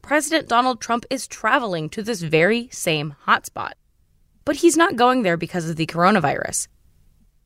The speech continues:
Despite the raging pandemic, Trump will turn his attention to the issue of drug trafficking in South America,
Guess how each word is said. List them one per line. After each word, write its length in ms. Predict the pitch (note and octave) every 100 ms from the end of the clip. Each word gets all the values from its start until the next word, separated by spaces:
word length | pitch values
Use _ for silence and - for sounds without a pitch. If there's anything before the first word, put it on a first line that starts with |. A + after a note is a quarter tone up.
| _
Despite 420 | - G#3 - B3+ -
the 120 | D4+
raging 400 | A3 F3+ G3 G3+
pandemic, 600 | - G#3+ F3+ C#3+ C#3+ - _ _
Trump 340 | - B3 C#4 -
will 140 | C#4+
turn 300 | - B3 A3+
his 180 | A#3 G#3+
attention 480 | G#3+ F#3+ F#3 G#3 G#3+
to 120 | -
the 140 | E3+ -
issue 300 | F3 - G3
of 240 | D3 D3
drug 360 | - D#3+ G#3+ A3
trafficking 580 | B3+ A#3+ B3+ B3+ B3+
in 180 | A#3 E3
South 340 | C#3 - E3+ A#3+
America, 600 | A#3 E3 C#3 - -